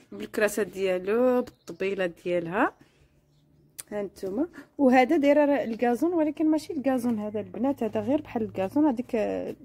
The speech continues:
الموكيت البنات كيف تتشوفوا. ها نتوما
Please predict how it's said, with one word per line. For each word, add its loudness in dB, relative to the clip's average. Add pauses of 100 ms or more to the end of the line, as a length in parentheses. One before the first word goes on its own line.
(340)
الموكيت 2
البنات -4
كيف -6
تتشوفوا. -6 (500)
ها -2
نتوما -4